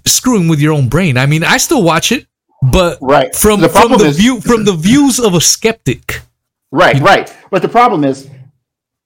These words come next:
Speaker 2: how do you explain to people that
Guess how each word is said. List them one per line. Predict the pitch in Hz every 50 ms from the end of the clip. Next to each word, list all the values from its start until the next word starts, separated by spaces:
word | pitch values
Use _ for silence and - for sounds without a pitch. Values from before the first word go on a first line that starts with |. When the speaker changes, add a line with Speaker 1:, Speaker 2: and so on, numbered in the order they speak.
| _ _ _ _ _ _ _
Speaker 2:
how | - 247
do | 254 262
you | 226
explain | 170 - - - - 170 180 180 185
to | 175 -
people | - - 117 110 107 - 104 95 92 90 87 - _ _ _ _ _ _ _ _ _ _ _ _ _ _ _ _ _ _ _ _ _ _ _ _ _ _ _ _ _ _ _ _ _ _ _ _ _ _ _ _ _ _ _
that | - 104 107 131 127 120 113 104 - - -